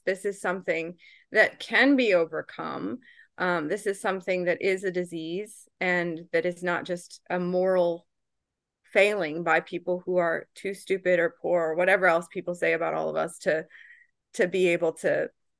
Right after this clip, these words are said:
you know, handle life." And, and also the element of pain, which is a big part of this, and women's pain,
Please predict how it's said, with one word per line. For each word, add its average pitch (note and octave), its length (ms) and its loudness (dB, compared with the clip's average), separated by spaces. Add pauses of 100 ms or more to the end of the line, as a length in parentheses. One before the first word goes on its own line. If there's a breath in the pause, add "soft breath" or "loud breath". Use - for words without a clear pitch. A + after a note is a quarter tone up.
(640)
you A3+ 120 -2
know, E3+ 200 -2
handle G#3+ 360 0
life." C#4 300 4
And, C4 200 4
and D#4 140 2
also E4 280 0
the D4 140 2
element C4 360 4
of - 100 -8
pain, A#3+ 440 0
which A#3 180 0
is A#3 100 -6
a A#3+ 60 4
big G#3 260 0
part G#3 300 4
of F#3+ 160 -4
this, G#3 360 0
and F#3 200 2
women's A#3 400 4
pain, C#4+ 500 0